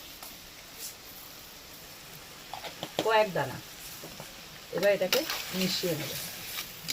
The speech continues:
দেখো, সমস্ত মশলা কষানো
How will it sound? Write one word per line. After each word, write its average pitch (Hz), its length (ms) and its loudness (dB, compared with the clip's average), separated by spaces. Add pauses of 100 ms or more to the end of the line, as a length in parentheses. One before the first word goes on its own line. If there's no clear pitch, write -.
(760)
দেখো, 185 200 -4 (160)
সমস্ত 220 460 4 (220)
মশলা 190 420 4
কষানো 175 320 2